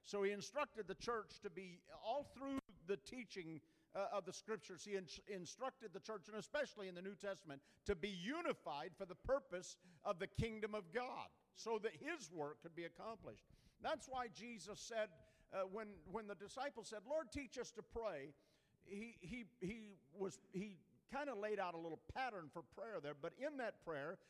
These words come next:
he said this, "Thy kingdom come, thy will be done on earth as it is in heaven." Amen. We have a choice.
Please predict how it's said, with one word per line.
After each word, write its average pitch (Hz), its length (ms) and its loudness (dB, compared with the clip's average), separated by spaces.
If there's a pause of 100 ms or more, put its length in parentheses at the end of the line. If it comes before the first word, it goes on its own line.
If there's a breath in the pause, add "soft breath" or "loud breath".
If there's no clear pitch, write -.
(140 loud breath)
he 233 140 -2
said 226 360 -2
this, - 440 4 (380 soft breath)
"Thy 320 340 8 (140)
kingdom 254 540 4
come, 160 520 4 (140)
thy 185 480 2
will 135 240 4
be 123 220 -2
done 110 480 0
on 180 200 4
earth 214 400 10 (440 soft breath)
as 185 240 4
it 185 100 6
is 185 220 4
in 170 140 0
heaven." 160 380 2 (460 loud breath)
Amen. 202 460 4 (500 loud breath)
We 277 140 0
have 294 140 6
a 262 40 6
choice. - 600 0